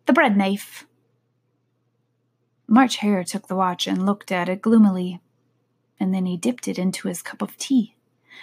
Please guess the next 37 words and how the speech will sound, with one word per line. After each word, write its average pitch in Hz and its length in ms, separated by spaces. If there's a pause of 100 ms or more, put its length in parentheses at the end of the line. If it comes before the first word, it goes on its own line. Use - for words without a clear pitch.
(160)
and 233 120
looked 240 200
at 220 140
it 214 100
again, 240 440 (640)
but 196 220
he 196 80
could 208 420
think 202 340
of 170 140
nothing 185 380
better 175 260
to 185 160
say - 420 (600)
than 220 100
his 214 140
first 247 320
remark. 196 520 (680)
"It 277 160
was 392 260
the 311 140
best 311 400
butter, 240 320
you 190 160
know." 226 480 (1300)
Alice 190 320
had 202 140
been 190 160
looking 190 320
over 185 240
his 180 100
shoulder 190 420
with 196 140
some 202 260
curiosity. 185 840 (1040)
"What 381 120
a 277 80